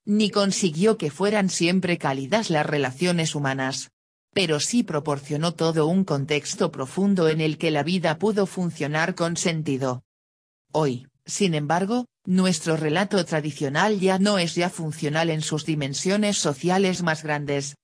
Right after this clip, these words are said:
aunque algunas personas todavía creen en él firmemente y actúan de acuerdo a sus dictados.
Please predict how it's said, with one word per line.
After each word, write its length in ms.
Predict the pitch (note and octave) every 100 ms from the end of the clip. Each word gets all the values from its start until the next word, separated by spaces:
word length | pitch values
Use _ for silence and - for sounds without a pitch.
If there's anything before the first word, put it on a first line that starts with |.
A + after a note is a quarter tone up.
| _
aunque 400 | E3 E3+ E3+ E3
algunas 480 | D3 D#3 G3 F#3 -
personas 640 | E3 C#3+ - F#3 F#3 F3
todavía 580 | E3+ C#3+ C#3 E3 E3 D#3
creen 420 | F3+ F#3+ F#3+ F3+
en 120 | E3
él 180 | E3 E3
firmemente 720 | E3 G3 F3 C#3+ F3 G3+ F3+
y 140 | D#3+ D3+
actúan 480 | C#3+ G#3 A3 G3
de 140 | F3 C3+
acuerdo 420 | C3 F#3 G3+ F#3+
a 80 | E3+
sus 240 | G3 E3
dictados. 680 | D3+ - C#3+ C#3 C#3 C#3